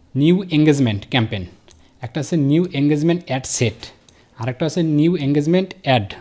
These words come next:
মানে এটি কীভাবে দেখাবেন। এই যে এই তিনটা যদি আপনি শেষ করতে পারেন, তাহলে খুব, আহ, সুন্দর করে আপনি, আহ, অ্যাডসটি রান করতে পারেন। এখানে দেখেন নিউ এনগেজমেন্ট ক্যাম্পেইন,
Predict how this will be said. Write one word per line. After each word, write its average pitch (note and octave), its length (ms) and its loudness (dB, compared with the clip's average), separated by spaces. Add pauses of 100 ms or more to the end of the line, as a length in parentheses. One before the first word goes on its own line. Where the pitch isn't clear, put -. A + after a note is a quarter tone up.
(100)
মানে B2+ 180 0
এটি F3+ 260 0 (400)
কীভাবে C#3+ 440 2 (240)
দেখাবেন। A#2+ 500 2 (380)
এই D3+ 120 0
যে D3 80 -4 (100)
এই F#3+ 120 4
তিনটা G3 380 0
যদি G3+ 120 0
আপনি F#3 160 0
শেষ D#3+ 220 -4
করতে D3+ 240 -6
পারেন, F#3+ 160 -2
তাহলে F3 180 -4
খুব, E3 160 -10
আহ, C3 640 -4
সুন্দর D3+ 340 -2
করে E3 140 0
আপনি, E3 340 -2
আহ, C3 180 -4
অ্যাডসটি C3+ 440 -2
রান C#3+ 280 0
করতে F3+ 260 0
পারেন। A2 180 0 (480)
এখানে E3+ 240 0
দেখেন F#3+ 220 -2
নিউ F3+ 260 2
এনগেজমেন্ট F3+ 480 0
ক্যাম্পেইন, B2+ 320 -4